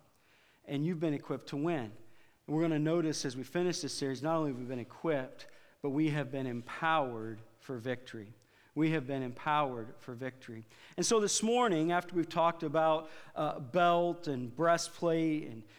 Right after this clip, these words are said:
shoes and a shield of faith, this morning we're simply looking at the first part of verse seventeen, which, uh, would say this, "Take the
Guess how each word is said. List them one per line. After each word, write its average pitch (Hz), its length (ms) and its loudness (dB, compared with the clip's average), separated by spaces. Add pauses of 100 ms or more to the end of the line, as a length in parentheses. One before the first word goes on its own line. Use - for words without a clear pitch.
shoes 180 680 4
and 131 140 0
a 123 40 -4
shield 175 560 0
of 139 80 -2
faith, 151 520 -2 (200)
this - 160 0
morning 220 320 4
we're 170 80 4
simply 220 400 2
looking 170 380 4
at 151 120 -2
the 147 60 -6
first 202 420 0
part 160 320 4
of 143 120 -2
verse 147 240 0
seventeen, 143 800 0 (300)
which, 151 440 0 (120)
uh, 139 220 0
would 147 200 -4
say 143 260 0
this, 127 500 -4 (1200)
"Take 196 640 0
the 156 340 4